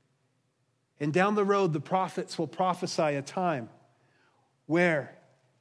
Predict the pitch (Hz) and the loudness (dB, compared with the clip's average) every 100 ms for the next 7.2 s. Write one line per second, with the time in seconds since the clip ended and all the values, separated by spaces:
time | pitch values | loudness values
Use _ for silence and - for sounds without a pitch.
0 | _ - 160 180 180 170 156 135 139 123 | _ 2 6 8 6 4 0 -2 -4 -2
1 | 139 127 160 151 - 147 110 - - - | -2 0 -2 -4 -6 -6 -6 -6 -4 -4
2 | - _ _ _ _ _ _ _ _ _ | -8 _ _ _ _ _ _ _ _ _
3 | _ _ _ _ _ _ _ 123 143 165 | _ _ _ _ _ _ _ -6 0 2
4 | 147 120 104 - _ _ _ _ _ _ | 0 -4 -10 -20 _ _ _ _ _ _
5 | _ _ _ - 117 160 170 180 180 170 | _ _ _ -12 -2 2 4 4 2 -2
6 | - - - 143 139 - - 123 110 - | -12 -20 -10 -8 -8 -10 -16 -16 -16 -16
7 | - - | -14 -16